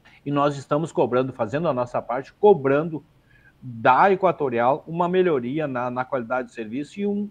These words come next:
e uma redução do tempo de resposta para as faltas de energia. No tempo da C E, faltava energia aqui. <coughs> Dom Feliciano, normalmente, no mesmo dia voltava. Hoje, do, é, três, quatro, cinco, dez dias, pô, isso não pode acontecer,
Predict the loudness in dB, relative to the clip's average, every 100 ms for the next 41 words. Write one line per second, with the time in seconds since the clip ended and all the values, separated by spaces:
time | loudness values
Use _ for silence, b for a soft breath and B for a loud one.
0 | -8 -4 -4 -2 -2 -2 -2 2 2 0
1 | -2 -2 -2 -4 -6 -4 -4 -4 -4 -6
2 | -2 0 0 -8 -10 -8 -6 -6 -6 -8
3 | -8 -8 -10 -14 -20 _ _ _ _ _
4 | 0 2 4 2 2 2 4 4 2 0
5 | -2 -2 -6 -6 -8 -6 -10 -12 B B
6 | B B 2 2 4 6 6 6 4 4
7 | 0 -2 -2 0 -2 -2 0 0 2 2
8 | 2 0 2 2 2 -6 -6 -6 -8 -8
9 | -8 -10 -18 _ -20 -10 -10 -10 -2 2
10 | 2 0 -4 -2 -2 -8 -14 -14 -14 -6
11 | -4 -4 -6 -12 -12 -12 _ -18 -18 -12
12 | -10 0 0 0 -4 -10 -12 _